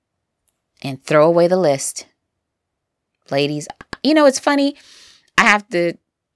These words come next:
kinda backtrack on this one because men don't have lists. I asked, I asked a few men, "Do you guys have lists?" They don't have a list. They do not have a list. Okay?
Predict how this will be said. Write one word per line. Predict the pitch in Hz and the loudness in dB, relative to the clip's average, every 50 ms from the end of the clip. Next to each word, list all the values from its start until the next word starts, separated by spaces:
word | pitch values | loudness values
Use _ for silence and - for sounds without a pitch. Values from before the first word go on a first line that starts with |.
| _ _ _ _ _ | _ _ _ _ _
kinda | - 233 208 180 | -6 -4 0 4
backtrack | 175 175 180 180 - 202 143 - | 4 4 4 2 0 -2 -2 -2
on | - 139 | -4 -6
this | 143 143 - | -6 -8 -8
one | 180 - 160 | -8 -8 -4
because | 165 226 226 294 262 - | -4 -2 -2 -2 0 2
men | 233 247 302 370 392 359 | 2 2 4 2 4 4
don't | 330 311 311 302 | 4 4 4 2
have | 359 370 381 381 294 | 2 2 2 2 2
lists. | 247 185 139 139 - - - | 4 2 2 2 -2 -4 -8
I | - 392 - | -8 -6 -4
asked, | - 349 359 226 156 - - - | -4 -2 0 0 -2 -2 -4 -6
I | 302 370 403 | -6 -4 -4
asked | 370 - | -4 -6
a | 320 | -4
few | - 330 311 | -2 -2 0
men, | 285 226 156 147 | 0 0 -2 -2
"Do | 151 170 | -2 -2
you | 214 330 | -2 -2
guys | 415 427 427 427 - | -2 -2 -4 -4 -4
have | 440 427 427 | -4 -2 0
lists?" | 466 494 480 480 466 - - _ _ - - - - _ _ _ | 0 0 0 -2 -4 -6 -12 _ _ -20 -20 -20 -20 _ _ _
They | - 440 | 4 4
don't | 466 453 453 415 | 4 6 4 4
have | 440 440 415 415 | 4 4 4 6
a | 440 415 | 6 4
list. | 427 427 440 453 440 - - - - - - _ _ _ _ _ _ _ _ _ - - _ - | 4 4 2 0 -2 -4 -8 -12 -16 -18 -18 _ _ _ _ _ _ _ _ _ -20 -20 _ 0
They | 196 214 294 320 311 | 6 8 8 8 8
do | 214 214 196 180 | 6 2 0 0
not | 185 214 254 269 285 285 294 - - _ _ _ _ | 2 2 2 2 2 0 -2 -6 -10 _ _ _ _
have | _ - - 269 269 262 254 254 247 240 240 - - _ - | _ -4 0 2 4 4 4 4 2 0 -2 -4 -10 _ -2
a | - 233 226 226 226 226 240 - _ _ | 0 0 2 0 0 -2 -4 -6 _ _
list. | 247 233 226 226 226 226 208 196 - - - - - _ - - - - _ _ _ _ _ _ _ - | -4 -2 2 4 6 8 6 6 4 0 -6 -8 -8 _ -10 -10 -10 -14 _ _ _ _ _ _ _ -6
Okay? | 214 208 277 269 269 269 262 262 262 - | -2 0 2 2 2 2 0 0 -4 -6